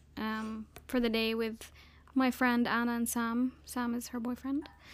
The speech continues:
Um, it was very datey as well. Like,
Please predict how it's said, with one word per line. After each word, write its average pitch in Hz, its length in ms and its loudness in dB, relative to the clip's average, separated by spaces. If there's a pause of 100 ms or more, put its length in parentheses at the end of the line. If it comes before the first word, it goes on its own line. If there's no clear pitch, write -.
(380)
Um, 247 260 6
it 247 60 4
was 262 100 10
very 254 240 12
datey 226 480 8
as 208 120 -2
well. 208 220 2
Like, 202 300 -2